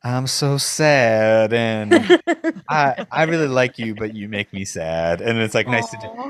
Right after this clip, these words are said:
Speaker 1: and it's nice to have a combo. I think, like, if you listen to all three albums this week, you will have, like, a pretty full range of emo-, of, like, emotions
Speaker 2: <laughs>
Speaker 1: tied to,
Speaker 2: Yeah.
Speaker 1: tied to all this. And then we have a, we have a, also a single, right, to shut out,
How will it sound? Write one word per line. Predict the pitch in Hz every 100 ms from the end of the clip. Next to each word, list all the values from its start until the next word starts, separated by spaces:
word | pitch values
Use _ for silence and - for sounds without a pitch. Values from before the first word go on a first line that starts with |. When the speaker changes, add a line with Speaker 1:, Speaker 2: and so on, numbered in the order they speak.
| 294
Speaker 1:
and | 131
it's | 135
nice | 156 156
to | 156
have | 147 131
a |
combo. | - 123 117 110 101
I | 101
think, | 135 135
like, | 123 117
if | 113
you | 117
listen | 110 113
to |
all | 104
three | - 110
albums | 98 95 98
this | 110 -
week, | 110 110
you | 101
will |
have, | 92 98 95 90 85 - _
like, | 107 92 - _ _ _ _
a | 104
pretty | 127 117
full | 104 - 104 98 95 90
range | 87 87 85 85 - -
of | - 87
emo-, | 82 82 90
of, | - 90
like, | 87 80 _ -
emotions | 95 85 269 82 78 - - 269
Speaker 2:
<laughs> | 285
Speaker 1:
tied | 95 - -
to, | 95
Speaker 2:
Yeah. | 82 -
Speaker 1:
tied | 98 87
to |
all | 90 90
this. | 87 85 - - - -
And | 131
then | 147
we | 165
have | 156
a, | 143 117 104
we | 117
have | 131 117
a, |
also | 104 117 127 110 104
a | 101 95
single, | - 156 131 92 85
right, | 87 110 -
to | 110
shut | 110 98
out, | 98 127 -